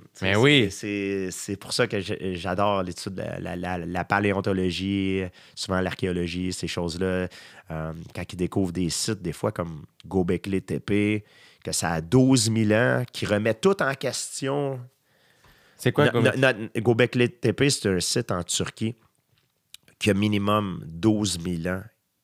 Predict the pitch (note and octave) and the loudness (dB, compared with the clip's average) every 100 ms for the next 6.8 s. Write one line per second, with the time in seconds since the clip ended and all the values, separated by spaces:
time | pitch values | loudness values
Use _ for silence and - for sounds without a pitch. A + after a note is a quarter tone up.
0 | _ - E2 E2 D#2+ D#2+ - - - _ | _ -10 -6 -6 -6 -8 -12 -14 -14 _
1 | - F2 - F2+ F2+ A#2+ - F2+ - A#2 | -6 -4 -4 -4 0 -2 -2 -6 -4 -6
2 | - - - - A2+ C3+ - E2 - - | -6 -8 -10 -8 -8 -8 -8 -8 -8 -8
3 | - G#2+ F2 E2+ E2 E2 E2+ G2 - F2 | -6 -6 -6 -10 -8 -8 -6 -6 -6 -6
4 | E2 G2+ G2 - E2+ D2+ - D2 D2 - | -6 -6 -8 -10 -10 -10 -10 -10 -8 -6
5 | F#2+ E2+ D2 C2+ C2 - - E2 D#2+ D#2 | -6 -6 -10 -12 -16 -20 -20 -18 -16 -14
6 | D2+ - D#3+ C#3+ G2 F2+ - | -12 -8 -6 -6 -8 -6 -4